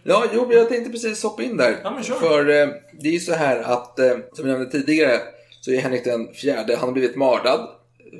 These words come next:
Speaker 1: fem år tidigare.
Speaker 2: Jag tror
Speaker 1: Och
Speaker 2: det var du som nämnde det faktiskt.
Speaker 1: Ja, det var faktiskt jag som nämnde. Men, och hans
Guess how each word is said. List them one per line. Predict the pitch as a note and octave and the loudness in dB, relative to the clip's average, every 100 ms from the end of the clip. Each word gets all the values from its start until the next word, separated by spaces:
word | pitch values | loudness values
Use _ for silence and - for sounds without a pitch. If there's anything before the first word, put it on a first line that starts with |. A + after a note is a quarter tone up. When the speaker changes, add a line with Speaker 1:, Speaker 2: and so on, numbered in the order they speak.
| - - | -20 -2
Speaker 1:
fem | C#3+ C#3 | 0 0
år | C3 | 0
tidigare. | D3 C3+ A#2+ - - - _ - | -2 0 0 -2 -8 -20 _ -20
Speaker 2:
Jag | - | -2
tror | - | 0
Speaker 1:
Och | - | 2
Speaker 2:
det | |
var | C#3+ | -2
du | |
som | F3+ E3+ | -8 -8
nämnde | C3+ C3 | -8 -10
det | C3 | -12
faktiskt. | C3 B2 | -6 -4
Speaker 1:
Ja, | C3+ | 0
det | |
var | D#3+ | 0
faktiskt | E3 - | 0 -2
jag | C#3+ | -4
som | D#3 | -4
nämnde. | B2 A2+ A2 - | -4 -4 -6 0
Men, | D3+ D3 | 0 0
och | - D3+ | -2 2
hans | D#3+ D3+ - | 2 0 -8